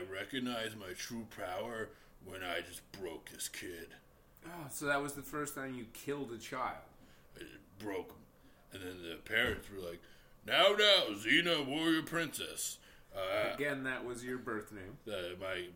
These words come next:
Speaker 1: birth name, yeah. I, I believe the, uh, U P N show is based off me.
Speaker 2: You do?
Speaker 1: Yeah, yeah. U P N, of course, being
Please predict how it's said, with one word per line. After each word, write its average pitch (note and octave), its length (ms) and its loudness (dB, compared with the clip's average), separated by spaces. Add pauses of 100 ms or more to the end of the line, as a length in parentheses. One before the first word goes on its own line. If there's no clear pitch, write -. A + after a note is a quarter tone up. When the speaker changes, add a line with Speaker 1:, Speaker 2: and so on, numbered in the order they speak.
Speaker 1:
birth G2 280 -6
name, E2+ 240 -6
yeah. F2+ 340 -6 (420)
I, F2+ 280 0
I - 20 -4
believe A#2+ 720 4
the, F2+ 340 -6 (200)
uh, E2+ 320 -8 (140)
U G#2+ 140 -6
P F#2+ 240 -6
N E2 220 -4
show F2+ 160 -8 (180)
is D#2 80 -14
based D#2+ 420 -14
off E2 180 -12 (140)
me. F2 220 -14 (760)
Speaker 2:
You B2+ 180 2
do? D3+ 220 2 (840)
Speaker 1:
Yeah, F2 360 -2
yeah. F2 380 -10
U G#2+ 180 -6
P G2+ 120 -4
N, F2+ 420 -2
of E2+ 140 -12
course, F#2 380 -6
being E2+ 260 -10